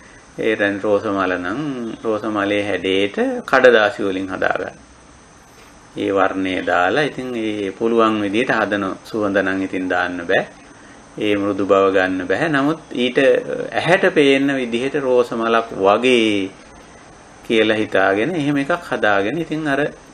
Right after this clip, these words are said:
අරකට ඇති වුණු මනාපය, ඒකෙන් ලබාගත් වින්දනය දිගට විඳින්න අපි උත්සාහ කරනවා. ඊට සමාන ආකෘතියක් හරි හදාගන්න. ඇයි එහෙම වුනේ?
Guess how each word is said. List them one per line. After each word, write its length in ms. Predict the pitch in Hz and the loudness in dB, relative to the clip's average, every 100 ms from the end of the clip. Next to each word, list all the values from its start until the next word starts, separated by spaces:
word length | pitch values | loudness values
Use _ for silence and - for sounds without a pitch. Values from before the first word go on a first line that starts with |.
| - - - - - | -20 -20 -20 -20 -14
අරකට 380 | - 120 123 135 | -2 0 2 4
ඇති 260 | 123 113 123 | 4 4 2
වුණු 160 | 123 | 2
මනාපය, 720 | 113 101 107 117 120 120 135 147 | 2 2 4 4 4 2 2 2
ඒකෙන් 420 | 170 127 123 123 117 | 4 2 -2 -2 0
ලබාගත් 580 | 104 107 110 113 113 117 | 2 4 4 2 0 -4
වින්දනය 520 | 101 98 107 120 120 240 330 - - - - - | -4 0 0 2 2 0 -4 -8 -20 -20 -20 -6
දිගට 300 | 131 135 151 | 2 4 4
විඳින්න 440 | 131 120 131 151 185 | 4 4 4 2 0
අපි 200 | 165 170 | 0 0
උත්සාහ 360 | 139 - 101 87 | -2 -4 -6 -6
කරනවා. 320 | - - - - - - - - - | -10 -12 -18 -20 -20 -20 -20 -20 -12
ඊට 160 | 107 | -8
සමාන 340 | - 98 104 143 | -4 0 2 4
ආකෘතියක් 720 | 143 143 - 170 180 170 170 | 6 6 4 2 4 4 4
හරි 180 | 170 196 | 0 2
හදාගන්න. 540 | 190 139 95 95 92 - - - - - - - - - - - - - - - - - - - | 2 2 2 0 -4 -12 -20 -20 -20 -20 -20 -20 -20 -20 -20 -20 -20 -20 -20 -20 -20 -20 -20 -2
ඇයි 200 | - 127 | 2 4
එහෙම 160 | 131 160 | 4 4
වුනේ? 320 | 147 127 - | 4 2 -2